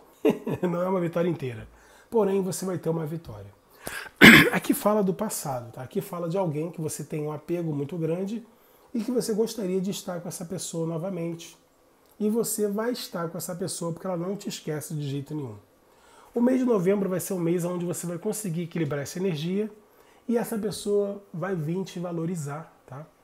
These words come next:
Eu vejo essa pessoa resolvendo um problema e com isso trazendo uma mudança forte para poder realmente se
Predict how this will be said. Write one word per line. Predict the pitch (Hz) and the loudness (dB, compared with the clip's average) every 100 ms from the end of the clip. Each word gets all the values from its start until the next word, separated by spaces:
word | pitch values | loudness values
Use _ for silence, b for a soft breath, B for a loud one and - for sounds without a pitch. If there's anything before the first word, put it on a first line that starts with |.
| _ B B B B | _ B B B B
Eu | 160 | -2
vejo | 175 | 0
essa | 170 180 | 0 -2
pessoa | 165 147 175 151 | -2 -4 -2 0
resolvendo | 170 180 151 151 147 | 2 2 0 0 0
um | 147 | -2
problema | 202 175 165 180 202 - | 0 0 2 0 -2 -6
e | 226 | -6
com | 202 262 208 | -4 0 0
isso | 202 | 0
trazendo | - 202 175 196 | -2 0 0 0
uma | 196 | -2
mudança | 208 202 160 190 - 170 | -2 -2 -2 -4 -6 -10
forte | - 160 175 - - - B B B B B B - | -8 -8 -8 -12 -20 -20 B B B B B B -4
para | 175 185 190 | -2 0 -4
poder | - 160 147 156 | -4 -4 -2 -2
realmente | 156 196 165 156 170 165 - - 180 180 190 _ | -2 -2 -2 -2 -4 -6 -8 -6 -4 -4 -8 _
se | - - 226 | -12 -2 -2